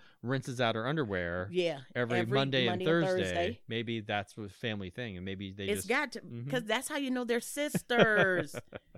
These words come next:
Speaker 2: They, oh, they rinse out their
Speaker 1: Mm-hmm.
Speaker 2: undies.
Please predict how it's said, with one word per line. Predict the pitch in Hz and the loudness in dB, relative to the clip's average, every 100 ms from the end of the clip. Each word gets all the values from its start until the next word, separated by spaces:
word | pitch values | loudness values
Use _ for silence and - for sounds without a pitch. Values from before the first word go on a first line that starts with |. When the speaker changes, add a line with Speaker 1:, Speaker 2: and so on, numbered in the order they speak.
| - _ | -20 _
Speaker 2:
They, | 233 254 226 _ | -6 -6 -10 _
oh, | 247 254 247 | -10 -8 -6
they | 247 | -6
rinse | 226 240 233 | -6 -8 -6
out | 254 233 220 | -8 -8 -8
their | 214 - | -10 -8
Speaker 1:
Mm-hmm. | 233 | -6
Speaker 2:
undies. | 247 214 208 - 185 123 131 143 | -4 -4 -4 -2 -2 -2 -4 -8